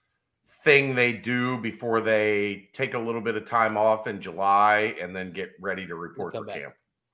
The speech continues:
Speaker 2: Right.
Speaker 1: So it's kind of the end of the summer workout program.
Speaker 2: Man. This, I, I mean, this team's exciting. And, uh,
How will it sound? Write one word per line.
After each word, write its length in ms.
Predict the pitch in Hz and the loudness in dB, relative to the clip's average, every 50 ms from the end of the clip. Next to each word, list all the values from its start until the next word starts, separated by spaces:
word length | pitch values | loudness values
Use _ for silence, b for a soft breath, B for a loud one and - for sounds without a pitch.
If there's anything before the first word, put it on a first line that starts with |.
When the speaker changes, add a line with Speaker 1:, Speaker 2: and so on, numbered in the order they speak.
| _ _ _ - | _ _ _ -12
Speaker 2:
Right. 180 | 123 117 - - _ _ _ _ _ | -10 -10 -10 -12 _ _ _ _ _
Speaker 1:
So 120 | _ - 110 | _ -4 -2
it's 120 | 104 - | -2 0
kind 180 | - 151 151 151 | 4 4 6 6
of 80 | 139 127 | 4 2
the 160 | 127 120 - | 0 -2 -2
end 280 | 123 123 123 127 120 117 | -2 0 0 0 0 0
of 180 | 113 101 90 | -2 -2 -2
the 220 | 92 107 101 98 95 | -2 0 0 0 0
summer 540 | - - - - 120 110 107 101 95 92 92 | -2 -4 -2 0 0 0 0 0 -2 -2 -4
workout 480 | 90 90 82 - - 82 73 76 - | -4 -6 -6 -4 -6 -6 -6 -8 -10
program. 480 | - 90 82 73 71 71 69 69 69 - _ _ _ _ _ _ _ _ _ _ _ _ _ _ _ _ _ _ _ _ _ | -10 -10 -10 -10 -10 -14 -16 -16 -18 -20 _ _ _ _ _ _ _ _ _ _ _ _ _ _ _ _ _ _ _ _ _
Speaker 2:
Man. 180 | 127 117 98 95 - - _ _ _ _ _ _ _ _ _ _ _ _ _ _ - - _ _ _ _ _ _ _ _ _ | -14 -14 -14 -14 -16 -20 _ _ _ _ _ _ _ _ _ _ _ _ _ _ -20 -20 _ _ _ _ _ _ _ _ _
This, 160 | - 143 - - | -12 -12 -10 -4
I, 220 | - 156 156 156 143 | 0 0 0 0 0
I 80 | 160 | 0
mean, 140 | 180 185 190 | 0 0 -2
this 120 | 190 185 | -2 -2
team's 240 | - 247 226 190 160 | -2 0 0 0 -2
exciting. 400 | 151 - - 135 95 85 90 95 - _ _ _ | -4 -4 -2 -2 -2 -2 -6 -14 -20 _ _ _
And, 300 | 117 117 113 117 110 107 | -8 -6 -6 -6 -4 -2
uh, 300 | 117 117 113 110 107 104 | 0 2 2 2 0 -2